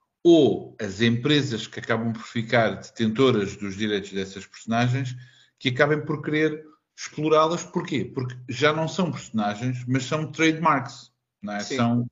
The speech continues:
Speaker 1: são marcas comerciais. E aí, obviamente, que há que, hum,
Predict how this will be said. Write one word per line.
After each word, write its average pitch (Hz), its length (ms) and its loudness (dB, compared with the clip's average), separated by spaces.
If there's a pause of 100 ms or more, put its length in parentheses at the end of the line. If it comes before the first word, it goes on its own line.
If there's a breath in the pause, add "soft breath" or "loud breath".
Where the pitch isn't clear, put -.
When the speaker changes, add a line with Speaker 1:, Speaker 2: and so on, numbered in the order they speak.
Speaker 1:
são - 160 -2
marcas 131 360 2
comerciais. 135 640 -4
E 113 120 0
aí, 135 300 2
obviamente, 147 480 -6
que - 100 -6
há 156 100 2
que, 165 380 -4 (500 loud breath)
hum, 156 680 2